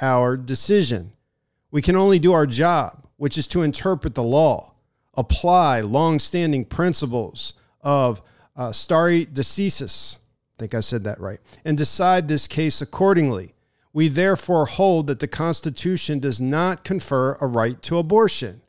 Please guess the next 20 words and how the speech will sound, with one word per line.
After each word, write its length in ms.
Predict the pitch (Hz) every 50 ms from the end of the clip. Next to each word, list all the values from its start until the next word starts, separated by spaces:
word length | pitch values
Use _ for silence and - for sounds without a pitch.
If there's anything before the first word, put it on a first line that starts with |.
| _ _ _ _ _ _ _ _ _
Roe 240 | - 147 170 208 220
and 120 | 214 196 156
Casey 520 | - - 170 202 214 180 - - 156 156
must 360 | 151 139 139 147 156 - -
be 160 | - 165 151
overruled, 840 | 127 135 139 127 123 123 120 123 151 202 220 185 131 - - - _ _ _ _ _ _ _ _ _
and 140 | 160 156 160
the 100 | 165 156
authority 600 | 143 123 - - - 202 208 220 214 175 151 143
to 200 | 120 - - 131
regulate 560 | 120 110 127 180 226 226 226 220 170 147 135 120
abortion 600 | 113 107 120 117 110 104 - - 147 147 147 143 _ _ _ _
must 500 | 120 127 156 180 190 180 - - - 131
be 220 | 160 165 180 175
returned 680 | 165 160 160 - - - 156 160 160 160 160 160 147 -
to 120 | - 147
the 120 | 139 135
people 600 | 113 - - 190 208 208 - 202 202 196 185 - _ _ _ _ _ _ _ -
and 480 | - 175 190 196 202 208 202 180 139 131
their 340 | 160 165 170 170 175 170